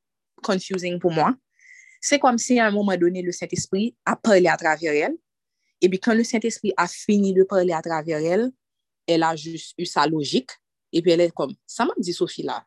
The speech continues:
tout à l'heure, la bagarre n'a pas marché. » Et puis, elle n'a pas d'école pour aller, elle n'a pas d'université pour aller. Et puis, j'ai dit, « Non. » J'ai dit, « Comment ça ? » J'ai dit, « Non, je ne vais pas oublier ce que tu as dit. » J'ai dit, « Je vais réfléchir. » Elle m'a dit, « Non, je suis sérieuse. Je ne suis même pas fâchée ni rien.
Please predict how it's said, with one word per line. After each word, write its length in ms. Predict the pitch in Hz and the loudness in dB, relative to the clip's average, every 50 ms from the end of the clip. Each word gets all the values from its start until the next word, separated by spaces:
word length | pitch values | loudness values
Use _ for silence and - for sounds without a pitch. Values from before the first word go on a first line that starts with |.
| _ _ | _ _
tout 80 | - | 2
à 80 | 302 370 | 4 4
l'heure, 140 | 381 330 262 | 4 4 2
la 100 | 226 202 | 2 2
bagarre 280 | 190 180 170 170 165 | 2 2 0 0 0
n'a 120 | 165 165 - | -2 -2 -4
pas 120 | - 165 | -6 -10
marché. » 360 | 165 160 160 - - 226 202 - | -10 -10 -12 -8 -4 -4 -2 -2
Et 80 | 165 160 | -4 -6
puis, 220 | - - 180 - - | -4 -8 -8 -4 0
elle 160 | - 165 160 | -2 0 0
n'a 120 | 151 143 | 0 -4
pas 140 | 143 _ 160 | -2 _ -4
d'école 400 | 156 143 147 - - 156 147 160 - - - - - _ _ _ _ _ _ | -4 -4 -6 -2 0 -2 -2 0 -4 -10 -10 -10 -14 _ _ _ _ _ _
pour 160 | _ 165 151 | _ 0 0
aller, 220 | 160 156 151 143 - _ _ _ - | 2 0 -2 -2 -4 _ _ _ -8
elle 180 | 139 139 139 | -6 -6 -4
n'a 80 | 143 143 | -4 -2
pas 140 | 139 151 151 | -2 -2 -2
d'université 560 | 147 147 147 151 151 147 143 - - 160 170 | -2 -4 -6 -6 -6 -8 -8 -10 -8 -8 -2
pour 100 | - 156 | 2 2
aller. 180 | 151 151 185 190 - - - - - - - - | 4 4 2 0 0 -10 -12 -12 -12 -14 -6 2
Et 80 | - 196 | 4 6
puis, 80 | 220 | 6
j'ai 140 | 214 202 226 | 8 6 6
dit, « 260 | 196 175 190 185 175 - _ _ _ | 4 6 4 4 4 2 _ _ _
Non. » 220 | 202 226 254 330 427 453 277 | 8 8 8 8 8 6 6
J'ai 120 | 214 262 | 6 6
dit, « 140 | 226 214 214 | 4 4 2
Comment 220 | - 262 247 247 247 | 2 4 4 4 4
ça ? » 180 | 247 - 208 | 4 2 0
J'ai 120 | 208 - 285 | 2 2 2
dit, « 140 | 254 262 254 | 4 4 4
Non, 140 | 294 349 349 | 6 6 4
je 100 | 262 269 | 6 6
ne 60 | 277 | 6
vais 100 | 247 226 | 4 4
pas 120 | - 180 160 | 4 2 2
oublier 240 | 160 165 170 170 160 | 2 0 -4 -6 -6
ce 120 | - - | -6 -8
que 120 | 151 - | -10 -12
tu 160 | 156 - - 247 | -12 -8 -6 -6
as 140 | 285 294 | -6 -6
dit. » 240 | 247 240 - 381 339 | -6 2 2 2 2
J'ai 80 | 269 277 | 2 0
dit, « 120 | 220 220 202 | -4 -2 -4
Je 80 | 220 | -2
vais 100 | 208 202 | 0 0
réfléchir. » 480 | 190 180 190 - 220 214 - - 247 208 - | 0 0 -2 -4 -8 -8 -6 -6 -6 -6 -4
Elle 100 | 202 214 | -4 -2
m'a 100 | 226 220 | -2 -4
dit, « 160 | 196 190 196 | -2 -2 -4
Non, 200 | 180 185 196 190 | -2 -2 -2 -2
je 80 | 165 180 | -4 -4
suis 160 | 175 - - | -6 -6 -10
sérieuse. 500 | - - - 185 165 175 185 170 143 - _ | -4 2 2 2 4 4 2 2 0 0 _
Je 100 | - 196 | -6 -6
ne 60 | 190 | -4
suis 100 | - 226 | -2 -2
même 160 | 208 202 196 | -2 -2 -2
pas 160 | 185 185 170 - | 0 -2 -2 0
fâchée 320 | - 185 175 - - 196 180 | 0 -4 -4 0 -2 -2 -2
ni 140 | 180 170 156 | -2 -4 -8
rien. 300 | 143 147 165 185 180 | -10 -8 -6 -6 -6